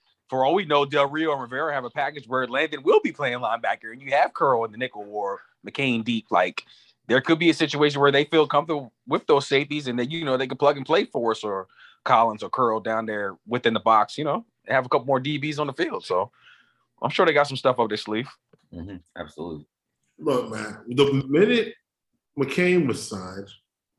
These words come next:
Speaker 3: Reeves' days were numbered, man. They're not, they're not gonna keep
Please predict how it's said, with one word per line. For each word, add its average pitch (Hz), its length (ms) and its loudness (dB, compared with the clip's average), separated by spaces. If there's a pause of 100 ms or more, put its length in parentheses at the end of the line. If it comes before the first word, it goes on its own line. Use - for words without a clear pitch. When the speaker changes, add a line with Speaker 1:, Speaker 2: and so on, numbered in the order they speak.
Speaker 3:
Reeves' 208 460 -4
days 202 340 -2
were 208 120 2
numbered, 214 540 -2
man. - 240 -20 (1040)
They're 135 100 2
not, 208 300 2
they're 123 100 -4
not 165 220 -2
gonna 104 220 -6
keep - 380 -8